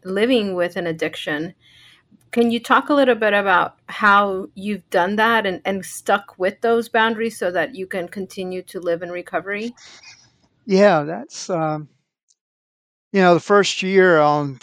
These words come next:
Speaker 2: Christmas Eve, I was by myself living in a recovery house, and it wasn't easy, but I had to do it. The first year, I stayed away from, you know, everybody,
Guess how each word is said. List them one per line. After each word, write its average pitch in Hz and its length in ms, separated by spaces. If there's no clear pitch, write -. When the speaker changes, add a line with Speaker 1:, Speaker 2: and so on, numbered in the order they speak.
Speaker 2:
Christmas 175 480
Eve, 156 380
I 143 160
was 135 360
by 139 140
myself 147 560
living 143 320
in 139 140
a 131 280
recovery 151 540
house, - 420
and 139 120
it 139 60
wasn't 147 260
easy, 147 280
but 170 140
I 160 80
had 175 280
to 147 60
do 180 300
it. 139 120
The 151 80
first 196 420
year, 180 520
I 160 100
stayed 170 440
away 156 240
from, 139 340
you 185 80
know, 143 80
everybody, 160 760